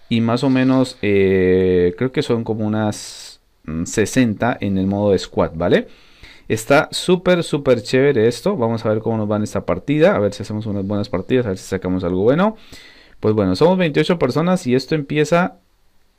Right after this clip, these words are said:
automáticamente. Así que, vale, miren ustedes que el mapa ya está súper pequeño. Ya tengo una persona por aquí al lado. Oh my god. Bien.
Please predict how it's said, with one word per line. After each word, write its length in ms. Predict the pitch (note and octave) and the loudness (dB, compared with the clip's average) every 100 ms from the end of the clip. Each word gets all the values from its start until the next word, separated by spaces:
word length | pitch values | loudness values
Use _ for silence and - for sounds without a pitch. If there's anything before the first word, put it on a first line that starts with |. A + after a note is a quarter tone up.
| _ | _
automáticamente. 880 | G2+ G#2+ G#2 F#2 E2+ D2+ C#2 A1 G1+ | -2 -2 0 -2 -2 -4 -8 -6 -6
Así 180 | - B2+ | -6 -2
que, 280 | D3 E3 - _ _ | 2 2 0 _ _
vale, 300 | D2+ D#2+ - - | -10 -10 -12 -14
miren 220 | - C#3 D#3+ | -6 -4 -2
ustedes 300 | - B2 - | 0 0 0
que 100 | A2 | -4
el 80 | |
mapa 300 | G#2 A2+ C#3+ | -2 -2 0
ya 120 | B2+ A2+ | 0 -2
está 360 | - A2+ - - | 0 -4 -4 -12
súper 440 | - - C#3+ G#2+ | -10 -6 0 0
pequeño. 500 | G#2+ G#2 G#2+ G2+ F3+ - - _ _ _ _ _ - | 0 -2 -2 -2 -4 -8 -20 _ _ _ _ _ -16
Ya 100 | - | -8
tengo 200 | G2+ G2+ | -6 -4
una 160 | G2 | -6
persona 340 | F2 - G2 F2+ | -6 -8 -6 -6
por 160 | F2+ | -6
aquí 180 | F2 - | -6 -6
al 80 | F#2+ | -4
lado. 300 | E2+ G#2 - | -2 -4 -6
Oh 100 | A2+ | -6
my 160 | F2 C#2+ | -6 -6
god. 160 | D2+ - - - _ _ _ _ _ _ _ _ _ _ _ _ _ _ _ _ - | -8 -8 -18 -20 _ _ _ _ _ _ _ _ _ _ _ _ _ _ _ _ -8
Bien. 180 | E2+ | -8